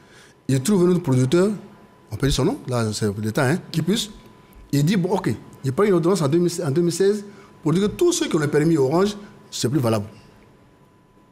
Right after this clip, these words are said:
Puisqu'ils ne sont pas tendus, l'État ne s'est pas tendu avec l'ancien concessionnaire. Donc, il dit que le permis, que ce soit sa date de validité ou pas,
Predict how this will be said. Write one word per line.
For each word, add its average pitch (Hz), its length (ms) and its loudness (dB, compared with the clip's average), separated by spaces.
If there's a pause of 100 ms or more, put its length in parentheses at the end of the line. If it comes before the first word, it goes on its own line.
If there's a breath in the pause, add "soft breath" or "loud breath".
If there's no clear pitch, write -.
(120)
Puisqu'ils 160 160 -4
ne 131 40 -2
sont 131 60 -2
pas 139 80 0
tendus, 123 220 0
l'État 131 160 -2
ne 135 40 -6
s'est - 20 -2
pas 139 80 0
tendu 123 240 0
avec 127 260 -2
l'ancien 110 360 -2
concessionnaire. 120 440 -4 (360 loud breath)
Donc, 165 280 0
il 131 100 -2
dit 151 160 0
que 185 80 -2
le 135 60 2 (260)
permis, 147 340 0
que - 200 -2
ce 135 60 0
soit 160 300 -2
sa 123 160 -4
date 160 140 -2
de 143 40 -4
validité 120 360 -4
ou 156 60 -2
pas, 151 180 -6